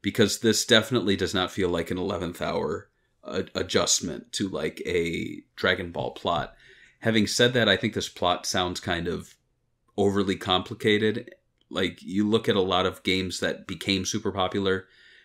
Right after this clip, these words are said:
and it's like Mario rescues the princess from Koopa or Bowser, you know? Like, that's it. But, <sighs> I don't know.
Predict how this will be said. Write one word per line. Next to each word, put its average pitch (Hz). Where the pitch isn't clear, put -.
and 107
it's 101
like 104
Mario 127
rescues 107
the 98
princess 87
from 87
Koopa -
or -
Bowser, -
you 95
know? 92
Like, -
that's 120
it. -
But, 92
<sighs> -
I 110
don't 104
know. 85